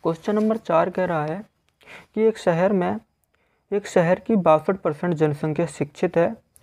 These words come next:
यदि शहर में अशिक्षित लोगों की संख्या इतनी है तो शिक-, अशिक्षित लोगों की संख्या ज्ञात कीजिए। देखो इस क्वेश्चन में हमको अशिक्षित लोगों के बिल्कुल एक नंबर दे रखा है,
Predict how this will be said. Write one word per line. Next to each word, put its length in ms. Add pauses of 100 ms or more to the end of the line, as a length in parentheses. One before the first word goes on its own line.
(260)
यदि 220
शहर 380
में 140
अशिक्षित 600
लोगों 320
की 120
संख्या 460
इतनी 300
है 220 (300)
तो 80
शिक-, 460
अशिक्षित 680
लोगों 300
की 140
संख्या 400
ज्ञात 260
कीजिए। 360 (640)
देखो 380 (840)
इस 140
क्वेश्चन 420
में 340 (180)
हमको 320
अशिक्षित 960
लोगों 360
के 220
बिल्कुल 320
एक 200
नंबर 400
दे 240
रखा 360
है, 120